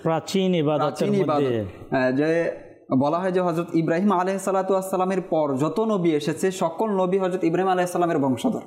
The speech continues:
Speaker 1: বংশধর।
Speaker 2: তার বংশধর। তো ইব্রাহিম আলাইহিস সালামের ক্ষেত্রে যখন ফেরেশতারা তার কাছে গেল, যেমন কোরআনে পাকের মধ্যে এসেছে, "হাল হাতাকা হাদিসু দাইফি ইব্রাহিম আল মুকরামিন ইয দাখালু আলাইহি ফাকালু সালামা"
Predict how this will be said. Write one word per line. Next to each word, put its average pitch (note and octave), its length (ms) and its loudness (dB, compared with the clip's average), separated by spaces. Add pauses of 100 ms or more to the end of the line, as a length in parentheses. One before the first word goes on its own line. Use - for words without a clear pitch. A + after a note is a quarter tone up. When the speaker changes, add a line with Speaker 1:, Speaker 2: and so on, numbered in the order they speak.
(100)
Speaker 1:
বংশধর। A2+ 680 -2
Speaker 2:
তার G3 140 0
বংশধর। C#3 480 0 (320)
তো G#3 60 2
ইব্রাহিম A#3 380 2
আলাইহিস A3 300 0
সালামের G#3+ 320 -2
ক্ষেত্রে G3 280 0
যখন F#3 260 -2
ফেরেশতারা F#3 520 0 (320)
তার D#3 140 0
কাছে E3 280 -2
গেল, C#3+ 220 2
যেমন C#3+ 280 0
কোরআনে D#3+ 280 0
পাকের D#3+ 240 -2
মধ্যে D3+ 280 2
এসেছে, C#3+ 440 -2 (240)
"হাল D#3 120 0
হাতাকা D#3+ 520 0
হাদিসু D#3 500 2
দাইফি E3+ 300 2
ইব্রাহিম D#3+ 640 2
আল D3+ 100 2
মুকরামিন D#3 580 0 (200)
ইয G#3 240 2
দাখালু F3+ 360 0
আলাইহি D#3+ 600 2
ফাকালু F3 440 0
সালামা" D3+ 540 0